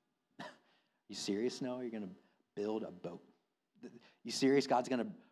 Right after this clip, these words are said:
rain down water?" I'm sure some laughed at him. Some probably even mocked him, thought he was crazy, ridiculous. Some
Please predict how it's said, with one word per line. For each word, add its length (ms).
rain 360
down 380
water?" 380
I'm 1000
sure 120
some 260
laughed 280
at 100
him. 140
Some 260
probably 260
even 220
mocked 460
him, 240
thought 160
he 120
was 160
crazy, 580
ridiculous. 960
Some 500